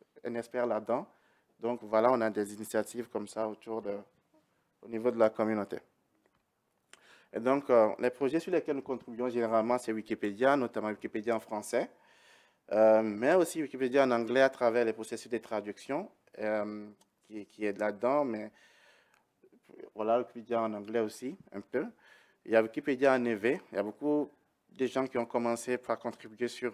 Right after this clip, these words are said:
E V aujourd'hui, parce que l'E V, c'est, c'est la langue la plus parlée, en fait, euh, dans le pays.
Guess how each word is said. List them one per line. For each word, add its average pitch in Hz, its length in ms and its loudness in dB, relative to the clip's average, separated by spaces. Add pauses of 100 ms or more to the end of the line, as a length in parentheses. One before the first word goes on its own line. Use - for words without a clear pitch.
(120)
E 117 100 0
V 123 420 0
aujourd'hui, 110 580 -6
parce 104 220 -6
que 101 200 -6 (640)
l'E 110 160 2
V, 131 240 2
c'est, 98 400 -2
c'est 95 180 -10
la 101 140 2
langue 127 220 2
la 117 100 2
plus 120 140 -8
parlée, 113 640 -2
en 104 120 -14
fait, 107 260 -8
euh, 104 100 -6
dans 101 140 -4
le 101 80 -4
pays. 110 340 -6